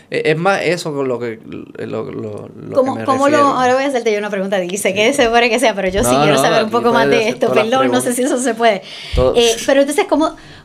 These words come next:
Speaker 2: cómo
Speaker 1: Va, va, va,
Speaker 2: tú
Speaker 1: apunta para que lo borres, pel carajo.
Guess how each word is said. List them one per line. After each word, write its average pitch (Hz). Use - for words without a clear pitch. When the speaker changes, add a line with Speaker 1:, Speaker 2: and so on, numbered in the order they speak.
Speaker 2:
cómo 294
Speaker 1:
Va, -
va, 294
va, 294
Speaker 2:
tú 294
Speaker 1:
apunta 285
para 113
que 101
lo 95
borres, 113
pel 110
carajo. -